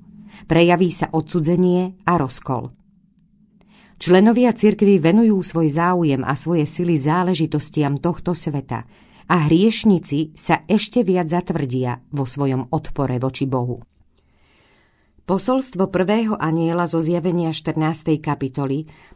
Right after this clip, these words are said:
ktoré oznamuje príchod Božieho súdu a vyzýva ľudí, aby vzdávali úctu a poctu Bohu, malo oddeliť pravý Boží ľud od zhubných vplyvov sveta a prebudiť ho,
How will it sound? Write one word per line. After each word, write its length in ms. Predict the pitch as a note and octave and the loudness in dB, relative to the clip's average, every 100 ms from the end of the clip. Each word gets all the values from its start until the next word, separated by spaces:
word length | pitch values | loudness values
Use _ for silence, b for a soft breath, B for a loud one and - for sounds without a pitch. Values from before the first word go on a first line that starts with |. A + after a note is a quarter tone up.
| b _ | b _
ktoré 400 | - F3 E3+ - | -2 0 0 0
oznamuje 560 | F3+ G#3 A3 G3 D#3+ | 0 2 4 2 2
príchod 480 | E3 G3 G3+ F3+ C#3+ | 0 0 0 -4 -2
Božieho 480 | D3+ E3 G3 F#3 D#3+ | 0 2 2 0 -4
súdu 480 | - F3+ F3 D#3+ D#3 B B | -4 -2 0 -2 -2 B B
a 160 | F3+ D3 | -2 2
vyzýva 480 | G3 G#3+ B3 E3 | 2 2 0 0
ľudí, 560 | D3 F3 D3 E3 E3+ F3 | 0 0 0 -2 -2 -2
aby 240 | D#3+ D3 | -2 0
vzdávali 640 | D3+ C3+ D#3+ E3+ E3+ E3 D#3 | -2 0 0 0 0 -2 -2
úctu 480 | E3 F3 - D3 C3+ | -4 -4 -4 -4 -4
a 20 | |
poctu 320 | D3 D#3 - D3+ | -6 -8 -6 -4
Bohu, 400 | D3 D3 F3+ G#3 b b b - | -2 -2 -4 -6 b b b 2
malo 240 | F3+ F3 - | 4 4 4
oddeliť 640 | G3 F#3+ A#3+ A#3+ - - | 0 2 2 2 -2 -2
pravý 480 | D#3+ F3 E3+ G3+ G#3 | 0 2 2 2 0
Boží 400 | D3+ D3 D3+ D3 C3+ | 0 -2 -2 -2 -2
ľud 240 | C#3 D#3 b b b - | -4 -6 b b b -2
od 80 | E3+ | 0
zhubných 720 | E3 E3+ G3+ F#3+ A3 G#3+ - | 2 4 4 6 4 4 2
vplyvov 400 | E3+ F3 D#3+ C#3 | 0 0 0 -2
sveta 400 | - D3+ D3+ D#3 | -2 -2 0 0
a 80 | D3+ | 0
prebudiť 640 | D#3+ G#3 F3 D#3+ C#3 C3 | 0 -2 -2 -2 -4 -4
ho, 160 | B2+ | -6